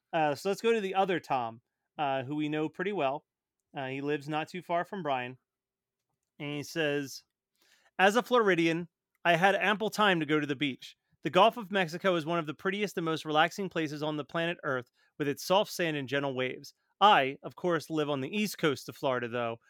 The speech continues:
where it's a goddamn s-, <laughs> where it's got go-, goddamn coquina sh-, sand? Is that how that's pronounced?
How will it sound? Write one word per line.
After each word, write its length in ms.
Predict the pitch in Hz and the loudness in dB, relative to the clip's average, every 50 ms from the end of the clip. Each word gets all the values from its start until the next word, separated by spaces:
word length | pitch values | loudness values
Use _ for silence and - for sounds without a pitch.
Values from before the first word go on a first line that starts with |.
| _ _ - | _ _ -2
where 140 | 160 165 160 | 2 2 2
it's 120 | 143 - | 2 0
a 40 | 151 | -6
goddamn 640 | 123 113 117 156 165 180 180 151 135 175 170 165 160 | -10 -2 2 4 6 6 6 4 2 0 0 0 0
s-, 220 | 151 - - - - - 233 | -2 -4 -8 -8 -6 -6 -6
<laughs> 80 | - | -4
where 180 | - 165 170 170 | 0 2 4 4
it's 120 | 160 - | 4 4
got 340 | - 180 170 156 139 135 131 | 2 2 2 2 0 -4 -2
go-, 300 | 135 165 170 185 196 117 - - | 2 4 4 4 4 0 -2 0
goddamn 640 | 147 190 208 208 196 160 202 196 196 196 190 185 175 _ _ _ _ _ _ _ _ _ _ _ - | 2 4 4 4 2 2 2 2 2 2 0 -2 -4 _ _ _ _ _ _ _ _ _ _ _ -2
coquina 600 | - 196 180 - - - 185 185 202 208 202 202 185 | 2 2 2 2 0 0 2 2 4 4 4 2 0
sh-, 120 | - - 170 | -2 -8 -12
sand? 580 | - - - - 185 170 180 214 254 285 285 247 - _ _ _ _ _ _ _ _ | -12 -8 -2 0 2 2 2 0 -2 -4 -8 -12 -16 _ _ _ _ _ _ _ _
Is 100 | - 143 | -6 -2
that 120 | 147 170 175 | 0 0 2
how 80 | 208 | 2
that's 160 | 214 214 196 - | 0 0 -2 -2
pronounced? 500 | - 190 180 196 226 220 - - - | -2 -2 -2 -2 -2 -4 -8 -14 -20